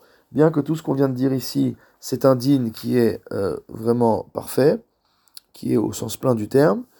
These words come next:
Mikol Makom Kevan She'en Akol Yodim Leaknot, étant donné que tout le monde ne sait pas faire acquérir aux autres un objet, Lachen Kadvu Kama Acharonim.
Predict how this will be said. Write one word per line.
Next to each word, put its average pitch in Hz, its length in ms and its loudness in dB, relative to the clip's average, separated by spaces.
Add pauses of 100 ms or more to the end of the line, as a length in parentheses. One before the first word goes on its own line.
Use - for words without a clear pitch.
(380)
Mikol 202 280 2
Makom 170 440 4
Kevan 147 320 0
She'en 156 220 -2
Akol 143 320 2
Yodim 131 320 -2
Leaknot, 120 440 0 (540)
étant 135 280 0
donné 147 320 4
que 160 120 -2
tout 156 180 -2
le 147 60 -4
monde 156 200 0
ne 147 80 0
sait 143 180 -4
pas 147 180 4
faire 156 320 2
acquérir 143 540 0
aux 120 180 -2
autres 135 340 -4 (800)
un 127 160 2
objet, 110 400 -2 (520)
Lachen 185 360 4
Kadvu 151 300 0
Kama 151 280 4
Acharonim. 135 500 -2